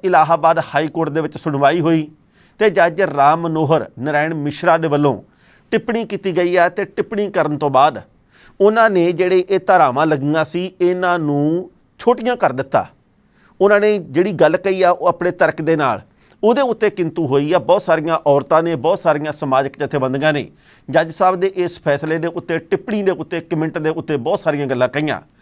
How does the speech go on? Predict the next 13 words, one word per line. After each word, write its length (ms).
ਜੱਜ 220
ਸਾਹਿਬ 220
ਨੇ 160
ਗੱਲ 180
ਕਹੀ 240
ਆ, 240
ਉਹ 140
ਕਹਿੰਦੇ 240
ਵੀ 120
"ਦੇਖੋ, 340
ਅਪਰਾਧ 600
ਦੀ 240
ਤਿਆਰੀ 640